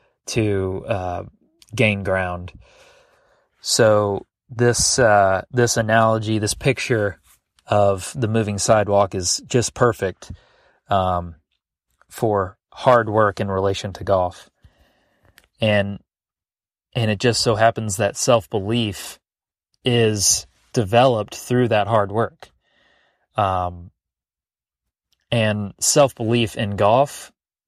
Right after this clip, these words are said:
just like your swing in golf, just like,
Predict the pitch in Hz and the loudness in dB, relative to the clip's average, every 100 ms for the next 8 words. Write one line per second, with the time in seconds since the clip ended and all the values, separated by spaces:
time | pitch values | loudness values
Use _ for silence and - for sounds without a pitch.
0 | - 131 117 - 110 110 107 - - - | 0 0 2 0 0 0 -4 -10 -18 -10
1 | 113 107 104 104 101 101 - - - 120 | 0 2 4 2 2 -2 -4 -4 -2 -2
2 | 123 123 120 117 113 113 107 120 104 - | 0 -2 -2 2 4 2 -2 -4 -4 0
3 | 113 107 - | 0 0 -8